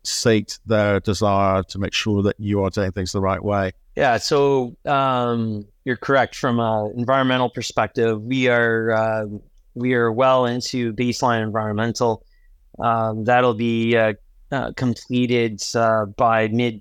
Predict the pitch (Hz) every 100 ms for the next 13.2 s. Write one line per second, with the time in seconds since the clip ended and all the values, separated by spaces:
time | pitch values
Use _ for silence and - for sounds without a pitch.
0 | - - 117 107 113 104 - 123 135 127
1 | - _ _ _ _ _ _ - 120 120
2 | 117 117 113 110 - _ _ _ 123 131
3 | - 147 131 143 143 143 127 120 127 131
4 | 135 117 110 - 117 123 120 104 - 123
5 | 107 - 127 139 131 - - - 123 117
6 | 113 113 110 110 117 117 107 - - -
7 | 127 113 107 - - 120 113 113 - 135
8 | 127 - 127 117 113 - 113 104 - -
9 | 127 107 - 127 101 - 139 160 170 180
10 | _ _ _ _ _ _ 131 127 120 120
11 | 113 113 110 107 107 120 120 110 123 131
12 | 123 123 117 120 123 - 120 117 117 -
13 | 110